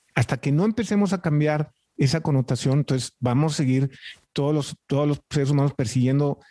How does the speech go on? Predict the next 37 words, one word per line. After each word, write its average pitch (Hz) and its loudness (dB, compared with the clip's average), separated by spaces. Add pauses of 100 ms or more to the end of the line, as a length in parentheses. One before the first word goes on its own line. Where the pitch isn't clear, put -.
(140)
la 117 0
famosa 123 0
chuleta, 139 -2 (360)
pero 117 0
en 113 2
el 113 0
camino 123 0
nos 175 0
vamos 123 0
a 131 2
llevar 113 2
el 117 0
planeta 110 0
de 110 2
encuentro. 123 -2
Entonces, 110 -2
cuando 127 0 (720)
tú 147 0
ves 143 -2 (840)
todo 143 2
esto 139 -2
que 139 0
sucede 139 0
entre 139 0
las 135 2
naciones 127 0
y 113 -2
que - -2
ahora 131 0
China 131 0
quiere 127 -2
ser 131 -2
el, 113 0 (300)
oye, 143 2
espérame, 135 0
con, 113 0
y 113 2